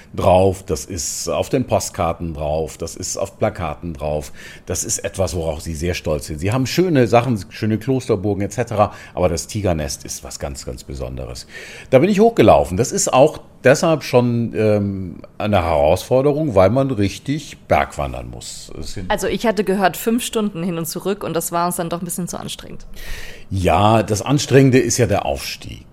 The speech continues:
Speaker 1: Also es gibt eine Zwischenstation, da gibt's ein Café, ein sehr schönes, auch mit Aussicht aufs Tigernest und auch nach unten und so. Da brauche ich, da habe ich gestern so fünfundfünfzig Minuten gebraucht zu dem Café. Dann hat man sich da ein bisschen ausgeruht, m-, mit einem Tee getrunken noch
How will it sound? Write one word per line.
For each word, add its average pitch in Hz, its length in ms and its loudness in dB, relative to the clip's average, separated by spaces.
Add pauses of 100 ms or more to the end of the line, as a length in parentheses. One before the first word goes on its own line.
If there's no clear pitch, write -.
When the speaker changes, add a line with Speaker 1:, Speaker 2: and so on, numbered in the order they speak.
(180)
Speaker 1:
Also 78 220 -4
es 80 100 -8
gibt - 220 -2
eine 95 180 0
Zwischenstation, 113 800 -2
da 92 80 0
gibt's - 260 -8
ein 78 60 -6
Café, 101 340 -4
ein 139 100 0
sehr 87 140 0
schönes, 120 520 0
auch - 160 -10
mit 98 180 -8
Aussicht 113 480 0
aufs - 180 -10
Tigernest 85 680 -4 (320)
und 90 180 -4
auch - 140 -4
nach 73 160 -8
unten 92 420 -6
und 90 140 -4
so. 82 260 -8 (340)
Da 85 120 2
brauche 92 400 2
ich, - 240 -8 (380)
da 82 180 -6
habe 78 100 -6
ich - 80 -12
gestern 71 340 -8
so 65 60 -6
fünfundfünfzig 73 760 -10
Minuten 67 360 -8
gebraucht 78 380 -6
zu - 100 -12
dem 76 140 -6
Café. 120 500 -2
Dann 82 200 -6
hat 73 120 -12
man 76 80 -12
sich - 100 -16
da - 80 -14
ein 64 60 -12
bisschen - 180 -12
ausgeruht, 110 520 -2
m-, 101 300 -4
mit 101 360 -4
einem 98 140 -8
Tee 139 180 -2
getrunken 110 500 -2
noch 104 220 -4